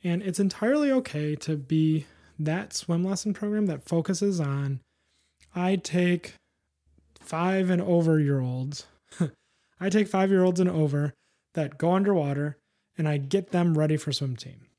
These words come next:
right? So that's a very valid niche, um, swim lesson program that's very clear in their, in what they do and what they do well. I work with kids that can go underwater. They might not be able to teach, but they're comfortable in the water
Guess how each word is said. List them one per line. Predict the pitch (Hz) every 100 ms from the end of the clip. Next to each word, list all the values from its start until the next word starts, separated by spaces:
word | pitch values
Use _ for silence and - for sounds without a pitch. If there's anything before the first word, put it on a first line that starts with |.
| _ _ 139
right? | 139
So | - 151
that's | 165 170
a | 175
very | 147 151 175 185
valid | 165 139 151 147 147 151 143
niche, | 139 151 160 - - - _ _ _ -
um, | 139 135 131 123 113 _ _ _ _ _ _ _ _
swim | - - 165
lesson | 170 160 185
program | 185 180 180 185 196
that's | 165 135
very | 143 160
clear | 156 - 170 165 165
in | 151
their, | 143 135 135
in | 139 143
what | 139 127
they | 139
do | 131 135 131
and | 131
what | 117
they | 127
do | 123
well. | 120 110 - _ _ _ _ _ _ _ 165
I | 151 165
work | 165 165 165
with | 175 -
kids | 151 147 143
that | 139 123 - _
can | - 143
go | 147 160
underwater. | 190 196 151 139 147
They | 147
might | 131 143
not | 151
be | 170
able | 170
to | 185
teach, | - 139 131
but | 147
they're | 131 131
comfortable | - 151 160 165
in | 175
the |
water | 165 131 123 139